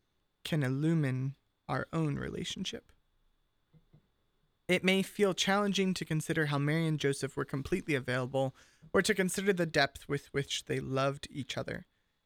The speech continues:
We may feel intimidated by the standard to which they held themselves, or to the love that as they, as they did, willing only the good for the other. It may feel sobering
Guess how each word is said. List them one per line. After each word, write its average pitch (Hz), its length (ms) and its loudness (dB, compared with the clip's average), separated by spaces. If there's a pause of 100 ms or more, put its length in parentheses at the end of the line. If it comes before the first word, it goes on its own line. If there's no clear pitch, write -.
(120)
We 160 100 2
may 151 180 2
feel 151 340 0
intimidated 156 880 0
by 135 100 0
the - 120 -6
standard 160 640 -2 (160)
to - 120 -12
which - 240 -4
they 131 100 -4
held 165 300 -4
themselves, - 680 -8 (640)
or 147 100 0
to - 140 -6
the 139 100 0
love 143 420 0
that 139 200 -4
as 143 200 -2
they, 120 240 -6 (160)
as 139 200 -4
they 123 140 0
did, 127 340 -2 (920)
willing 147 420 2
only 151 240 2
the 131 140 -2
good 123 300 -6 (220)
for 139 80 -4
the 123 140 -4
other. - 260 -6 (1500)
It - 200 -2
may 165 180 2
feel 143 240 0
sobering 175 680 -2